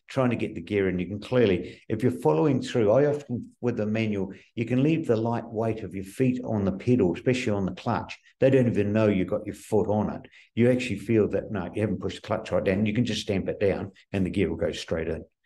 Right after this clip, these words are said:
So there's interventions like that that you can do as well.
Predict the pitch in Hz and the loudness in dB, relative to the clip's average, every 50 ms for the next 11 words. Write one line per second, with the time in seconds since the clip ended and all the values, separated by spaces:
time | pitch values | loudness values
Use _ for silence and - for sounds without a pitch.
0 | - - - _ - - 110 104 104 107 104 107 127 110 - 98 85 - 90 90 | -20 -20 -20 _ -4 0 2 2 4 4 4 4 4 4 2 2 0 0 -2 -2
1 | 90 - - 87 82 - - 87 76 - - - 80 - - - - 85 85 - | -4 -8 -8 -10 -8 -4 -2 -2 -2 -2 -4 -4 -6 -6 -6 -10 -12 -12 -10 -10
2 | 92 - - 87 87 85 82 82 82 87 - - 98 95 87 80 76 - | -12 -10 -10 -8 -4 -4 -4 -4 -4 -6 -8 -10 -10 -10 -8 -10 -12 -14